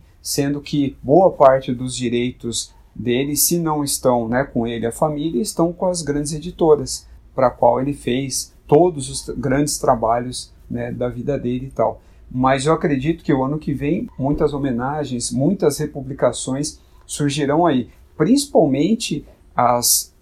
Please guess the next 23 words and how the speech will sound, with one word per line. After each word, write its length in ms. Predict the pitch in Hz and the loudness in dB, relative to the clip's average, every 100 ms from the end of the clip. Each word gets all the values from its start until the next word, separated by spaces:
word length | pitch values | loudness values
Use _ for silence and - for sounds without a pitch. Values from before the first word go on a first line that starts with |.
| - | -10
que 60 | - | -4
pertencem 720 | 139 120 - 135 160 - 139 | 0 0 0 0 0 0 0
a 80 | 120 | 0
linhas 580 | 113 131 139 131 127 - | 0 -2 -2 -4 -6 -4
editoriais 680 | 123 127 127 135 127 127 131 | -6 -6 -6 -4 -2 -2 0
famosas, 600 | 165 147 139 131 104 107 | 0 2 2 2 0 -6
né? 100 | 123 | -6
Por 200 | 117 123 | -4 -2
exemplo, 340 | 120 120 - | -2 -2 -2
eu 60 | 120 | -2
acredito 560 | - 131 113 139 139 147 | -2 -2 -4 -6 -6 -6
que 280 | - 127 - - - | -2 -4 -4 -20 -10
por 120 | 127 | -4
meio 240 | 117 127 139 | 0 2 2
da 120 | 123 | 2
Panini 640 | - 123 127 185 160 117 | 2 2 4 4 2 0
a 80 | 110 | -2
gente 260 | 110 120 - | -6 -6 0
vai 160 | 131 | 0
ter 340 | 123 131 147 151 - | 2 0 -2 -2 -10
a 140 | - 117 | -6 -4
fase 560 | - 120 120 135 160 - - - - | 2 6 6 4 -4 -8 -20 -20 -10
Batman 580 | 117 127 123 139 127 | 4 4 4 2 -2